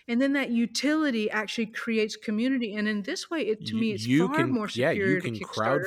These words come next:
Speaker 2: crowdfund your way, give people a, a, you create your own dao and you're off, and you don't, you're not getting, you,
Speaker 1: Yep.
Speaker 2: some overbearing funder who's a pain in your ass and in-, impacting your creative control. Um,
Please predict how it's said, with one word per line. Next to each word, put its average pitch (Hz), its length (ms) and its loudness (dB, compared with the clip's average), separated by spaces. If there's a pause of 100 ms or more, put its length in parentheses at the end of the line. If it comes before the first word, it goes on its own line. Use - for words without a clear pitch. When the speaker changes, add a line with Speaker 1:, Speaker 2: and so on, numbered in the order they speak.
Speaker 2:
crowdfund 202 400 -6
your 104 200 -4
way, 95 360 -4
give 123 300 -4
people 123 300 -6
a, 98 60 -4 (120)
a, 123 140 -8
you 120 160 -10
create 147 180 -4
your 120 120 -4
own 113 140 -6
dao 123 440 -4
and 110 100 -6
you're 120 220 -8
off, - 500 -8
and 110 220 -4
you 117 80 -4
don't, 139 160 -2
you're 131 100 -4
not 135 300 -4
getting, 123 400 -4 (360)
you, 139 220 -2
Speaker 1:
Yep. 247 180 -2 (200)
Speaker 2:
some 127 320 -6
overbearing 120 880 -2 (220)
funder 113 560 0
who's 98 180 -6
a 101 60 -6
pain 113 340 -10
in 107 80 -8
your 98 140 -8
ass 110 480 -6
and 92 260 -8 (320)
in-, 113 160 -4 (160)
impacting 127 580 -6
your 110 120 -6
creative 113 560 -6
control. 85 760 -10
Um, 92 600 -10